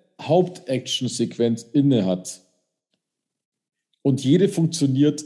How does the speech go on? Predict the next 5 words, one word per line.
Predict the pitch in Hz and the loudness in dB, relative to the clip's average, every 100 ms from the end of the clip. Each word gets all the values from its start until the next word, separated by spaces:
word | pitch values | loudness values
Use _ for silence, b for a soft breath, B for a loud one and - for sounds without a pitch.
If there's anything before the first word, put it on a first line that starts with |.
| - | -8
außerordentlich | - 123 123 123 117 120 - | -2 -2 0 -2 -2 -8 -10
gut. | 110 95 - | -12 -12 -2
Also | 117 131 139 151 156 156 - - | 2 2 2 2 2 0 -4 -8
es | 113 - | -8 -4
beginnt | 127 139 147 156 156 | 0 4 4 4 -2